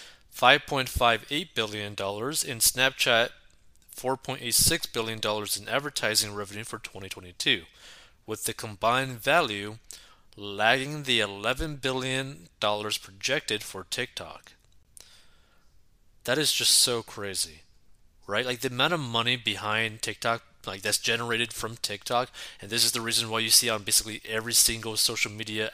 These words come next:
app, basically, you know, just checking that thing out. Like, "Oh, yeah,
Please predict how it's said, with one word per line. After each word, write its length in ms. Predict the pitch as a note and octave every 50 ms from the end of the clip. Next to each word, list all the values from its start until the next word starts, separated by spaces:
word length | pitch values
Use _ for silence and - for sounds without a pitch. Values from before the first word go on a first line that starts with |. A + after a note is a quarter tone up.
| - -
app, 300 | G#2 G#2+ A2 A#2+ - - - - - - - - - - - _ _ _ _
basically, 680 | - A2 A2+ - - A2+ - A#2 A2 A2 A2+ G#2+ G2+ - - - - _ - _ - _
you 120 | - A2 G#2
know, 200 | G2+ G2 G2 F#2+
just 300 | - - G2 - - -
checking 280 | - B2 A2+ - A2
that 200 | G#2+ G#2 G#2 -
thing 220 | - A2 G#2 G#2 A2+
out. 200 | A2+ G#2+ G2 F#2
Like, 200 | F#2 F#2 F#2+ - -
"Oh, 220 | E3+ F3 D3+ A#2
yeah, 520 | A2 A#2 C#3 D3+ D3+ C#3+ B2 G#2+ A2 -